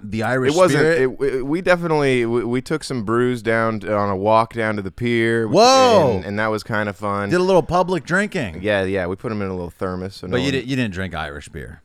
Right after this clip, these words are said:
Speaker 1: You didn't, you didn't, like,
Speaker 2: We didn't
Speaker 1: go
Speaker 2: get any
Speaker 1: out.
Speaker 2: Guinnesses, no. We
Speaker 1: What's
Speaker 2: had
Speaker 1: the, what's the other one? I think
Speaker 2: What is,
Speaker 1: Car-, isn't
Speaker 2: is,
Speaker 1: Carlsberg?
Speaker 2: I don't know. I don't, now that you mention it, I know that there's, like, a famous Scottish one as well, but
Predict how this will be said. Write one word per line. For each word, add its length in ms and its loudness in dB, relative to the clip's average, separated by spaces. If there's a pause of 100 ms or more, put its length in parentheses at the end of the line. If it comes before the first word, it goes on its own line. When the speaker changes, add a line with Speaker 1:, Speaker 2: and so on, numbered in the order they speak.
Speaker 1:
You 120 -8
didn't, 300 -6
you 120 -6
didn't, 200 -6
like, 120 -6
Speaker 2:
We 60 -4
didn't 140 -2
Speaker 1:
go 60 0
Speaker 2:
get 40 0
any 100 -6
Speaker 1:
out. 60 -14
Speaker 2:
Guinnesses, 580 -10
no. 300 -10
We 160 -6
Speaker 1:
What's 260 2
Speaker 2:
had 120 -6
Speaker 1:
the, 100 -6
what's 180 -2
the 140 -2
other 180 0
one? 140 -8
I 40 -10
think 160 -6
Speaker 2:
What 120 -6
is, 60 -6
Speaker 1:
Car-, 200 -2 (160)
isn't 260 -4
Speaker 2:
is, 120 2
Speaker 1:
Carlsberg? 680 -2 (580)
Speaker 2:
I 100 -8
don't 160 -8
know. 400 -10 (160)
I 80 -2
don't, 240 -4 (760)
now 160 -6
that 80 -8
you 80 -4
mention 340 -6
it, 260 -12 (640)
I 80 0
know 120 4
that 120 0
there's, 200 0
like, 340 -2 (300)
a 60 -12
famous 600 -6
Scottish 580 -6
one 440 -12
as 160 -14
well, 340 -6
but 220 -12